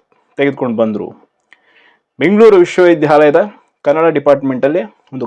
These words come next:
ಕಂಪ್ಲೀಟ್ ಆದಂಥ ಮಾಹಿತಿ ಕೊಟ್ಟಿದ್ದಾರೆ. ಈ ಕ್ವಶನ್ ಪೇಪರಲ್ಲಿ ಎಷ್ಟು ಮಿಸ್ಟೇಕ್ಸ್ ಇದೆ, ಎಲ್ಲೆಲ್ಲಿ ಏನೇನು ಪ್ರಾಬ್ಲಮ್ ಆಗಿದೆ ಅಂತ ಒಂದೇ ಒಂದು ಪ್ರಶ್ನೆಯಿಂದ ಕೂಡ ಹೊರಗುಳಿಯುವಂಥ ಪ್ರಸಂಗ ಇದೆ. But ಇದೆಲ್ಲವನ್ನು ಕೂಡ ಕೆ ಪಿ ಎಸ್ ಸಿ ಒಪ್ಕೊಳ್ತಿಲ್ಲ. ಸದ್ಯಕ್ಕೀಗ ನ್ಯಾಯಾಲಯದಲ್ಲಿ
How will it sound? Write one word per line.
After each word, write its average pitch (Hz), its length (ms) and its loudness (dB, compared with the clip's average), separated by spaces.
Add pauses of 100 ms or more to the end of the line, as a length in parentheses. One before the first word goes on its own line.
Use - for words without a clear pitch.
ಕಂಪ್ಲೀಟ್ 135 320 -4
ಆದಂಥ 123 200 -2 (140)
ಮಾಹಿತಿ 127 320 -8
ಕೊಟ್ಟಿದ್ದಾರೆ. 101 340 -8 (180)
ಈ 113 120 -8
ಕ್ವಶನ್ 123 280 -6
ಪೇಪರಲ್ಲಿ 120 400 -4
ಎಷ್ಟು - 180 -10 (100)
ಮಿಸ್ಟೇಕ್ಸ್ 117 400 -10
ಇದೆ, 98 140 -10 (760)
ಎಲ್ಲೆಲ್ಲಿ 131 340 2
ಏನೇನು 135 260 0 (600)
ಪ್ರಾಬ್ಲಮ್ 113 380 -4
ಆಗಿದೆ 101 240 -12
ಅಂತ 104 100 -14 (100)
ಒಂದೇ 160 160 0 (100)
ಒಂದು 139 200 -4
ಪ್ರಶ್ನೆಯಿಂದ 127 400 -6 (120)
ಕೂಡ 107 80 -6 (120)
ಹೊರಗುಳಿಯುವಂಥ 110 540 -6 (480)
ಪ್ರಸಂಗ 120 320 -12 (100)
ಇದೆ. 123 100 -12 (500)
But 117 160 -10
ಇದೆಲ್ಲವನ್ನು 170 540 2
ಕೂಡ 135 80 -2 (100)
ಕೆ 120 120 -6
ಪಿ 123 100 -6
ಎಸ್ 117 120 -8
ಸಿ 120 120 -6
ಒಪ್ಕೊಳ್ತಿಲ್ಲ. 113 480 -6 (500)
ಸದ್ಯಕ್ಕೀಗ 123 440 -6 (400)
ನ್ಯಾಯಾಲಯದಲ್ಲಿ 120 760 -6